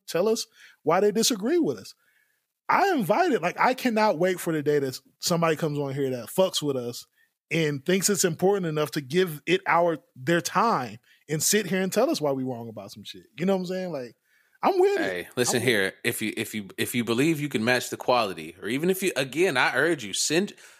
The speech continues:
Speaker 2: send the voice note in, send your opinion in, send it,
Speaker 1: Yeah.
Speaker 2: send it, send it personally, send it to the email, however you wanna send it. I will put this, bi-, I will put that in the show, and we will address that. I promise you.
Speaker 1: Absolutely.
Speaker 2: Like,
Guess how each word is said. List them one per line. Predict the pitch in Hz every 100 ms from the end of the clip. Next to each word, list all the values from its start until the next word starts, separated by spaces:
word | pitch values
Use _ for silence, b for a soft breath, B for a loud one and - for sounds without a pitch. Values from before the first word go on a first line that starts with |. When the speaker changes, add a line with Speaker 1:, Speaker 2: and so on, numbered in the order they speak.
| _
Speaker 2:
send | - 196
the | 214
voice | 135 156 135
note | 131 117
in, | 107
send | 104 214 262
your | 147
opinion | 117 139 147 117
in, | 104 95
send | - 180
it, | 185
Speaker 1:
Yeah. |
Speaker 2:
send | 139 180 190
it, | 139
send | 190 208
it | -
personally, | 160 160 120 104
send | - 175
it | 185
to | 156
the | 139 117
email, | 131 113
however | 117 165
you | 156
wanna | 139 127
send | 156 120
it. |
I | 107 269
will | 185
put | 127 190 190
this, | 135 120
bi-, | 117
I | 135
will | 208 135
put | - 151
that | - 120 110 -
in | 123 135 131 127 b b b _ _ _
the | 120 127
show, | - 131 110 101
and | 104 107
we | 123
will | 110 107
address | 101 101 107 101
that. | 98 87 - -
I | 98
promise | 95 113 104 160
you. |
Speaker 1:
Absolutely. | 156 - 151 190 107 - _
Speaker 2:
Like, | -